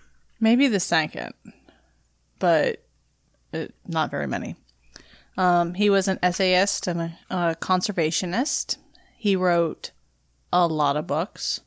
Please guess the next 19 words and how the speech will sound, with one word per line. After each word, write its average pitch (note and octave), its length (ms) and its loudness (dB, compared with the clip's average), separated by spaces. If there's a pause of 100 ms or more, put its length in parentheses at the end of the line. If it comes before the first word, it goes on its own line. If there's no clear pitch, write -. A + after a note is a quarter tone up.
(540)
This F#3+ 200 0
was G3 120 0
from E3 400 -2 (240)
Pepatton, F3+ 680 -2 (560)
which G#3 160 0
is G3+ 100 2
actually G3+ 280 2
a F3 80 2
river. E3 420 0 (120)
He G3+ 160 0
grew F#3 260 2
up F3 160 2
in F3 120 -2
the E3 80 -4
Catskill E3 460 -2
Mountains D3 440 -4
of D#3 120 -10
New D3+ 100 -6
York, - 320 -8